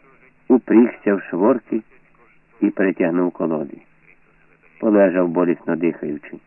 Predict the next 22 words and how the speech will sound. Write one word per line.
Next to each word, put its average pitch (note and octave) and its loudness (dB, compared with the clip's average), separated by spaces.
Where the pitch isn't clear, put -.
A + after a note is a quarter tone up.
Зварив F2 2
трохи - -2
пшоняного F2 -4
супу, - -4
рідкого, F#2+ -2
аж F2 -2
синюватого. D#2 -6
Починало G2 0
бліднути F#2 0
край F#2 0
неба. F2 -2
Вже F2+ 0
люди F2 -2
виходили F2 -2
з - -20
клиноточі, D#2+ -8
їх F2+ -2
більше, D#2+ -6
ніж F2 -4
сподівався E2+ -4
Мирон D#2+ -6
Данилович. D#2 -10